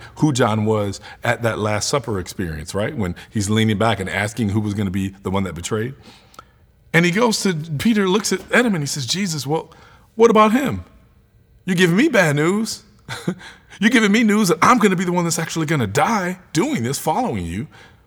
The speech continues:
What about the one that you love?" Because immediately what happens is when we find out that our love is gonna cost something, we can easily go, "Well, is, is my love costing the same as someone else 'cause we're making it about us? And we're not really making it about what brings God glory?"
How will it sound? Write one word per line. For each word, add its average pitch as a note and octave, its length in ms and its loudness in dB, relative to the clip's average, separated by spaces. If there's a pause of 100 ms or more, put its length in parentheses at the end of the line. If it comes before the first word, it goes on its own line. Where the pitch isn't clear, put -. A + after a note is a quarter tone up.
What C4 120 0
about A3+ 160 0
the G#3+ 80 2
one A3+ 180 4
that A3 180 0
you A#3 100 2
love?" C#4 540 -4 (1120)
Because A#2 260 0
immediately B2+ 420 2
what A2+ 160 2
happens C3 360 -4
is G2+ 100 -6
when A#2 240 0
we E3+ 140 -4
find E3 360 -2
out A2 280 -2
that A2 100 0
our F#2+ 120 0
love B2 260 0
is A#2+ 80 -6
gonna A2 180 -4
cost D3 320 -4
something, D#2+ 420 -10 (640)
we B2 80 0
can B2 160 0
easily D#3 420 -4
go, B2 160 -2
"Well, A2+ 260 0 (360)
is, B2+ 160 4 (160)
is B2+ 120 2
my C3+ 140 6
love D3+ 220 2
costing C#3+ 340 -2
the A#2 60 -2
same C#3+ 260 0
as B2 80 -2
someone C3 300 -2
else D#3 160 -2
'cause G#2+ 160 -2
we're G2+ 80 -2
making G2+ 260 -2
it G2 80 -2
about F2+ 220 -6
us? G#2 340 -10 (760)
And G2+ 80 -4
we're A2 60 2
not A#2+ 140 2
really A#2+ 160 2
making A#2 260 0
it G#2+ 80 -4
about G2+ 200 -2
what G2+ 180 -2
brings G#2+ 220 -2
God F#2 200 -6
glory?" A#2 460 -12